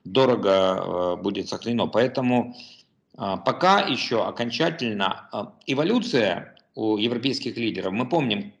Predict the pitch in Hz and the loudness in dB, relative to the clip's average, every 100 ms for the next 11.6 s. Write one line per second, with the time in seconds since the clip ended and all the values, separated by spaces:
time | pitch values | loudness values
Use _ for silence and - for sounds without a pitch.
0 | _ 127 123 - - _ _ _ _ _ | _ 0 0 -4 -18 _ _ _ _ _
1 | _ _ _ _ - 120 123 120 120 - | _ _ _ _ -6 0 2 0 -4 -6
2 | 117 104 101 98 95 92 92 139 156 - | -2 0 2 2 2 0 -2 -2 -2 -2
3 | - 110 - 95 90 82 - 82 82 _ | -4 -4 -2 -4 -4 -6 -12 -20 -20 _
4 | _ _ _ _ _ _ _ _ _ _ | _ _ _ _ _ _ _ _ _ _
5 | 101 - 143 143 135 - 104 101 104 113 | -10 -2 -2 0 -2 0 0 0 -2 0
6 | 135 - 101 98 120 139 - 107 107 101 | -2 -4 -4 0 0 -2 -4 -2 0 0
7 | 98 101 - 101 - 120 117 110 101 98 | -2 -8 -10 -6 2 4 4 4 2 -2
8 | - - _ _ 110 117 123 170 - - | -16 -20 _ _ -6 -2 0 2 0 0
9 | 120 117 113 107 101 101 117 120 113 98 | 2 4 4 2 0 -4 -4 -2 0 0
10 | 92 85 85 90 - - 92 87 85 82 | -2 -4 -4 -6 -10 -12 -10 -8 -6 -4
11 | 80 80 80 78 - | -2 -2 -4 -6 -12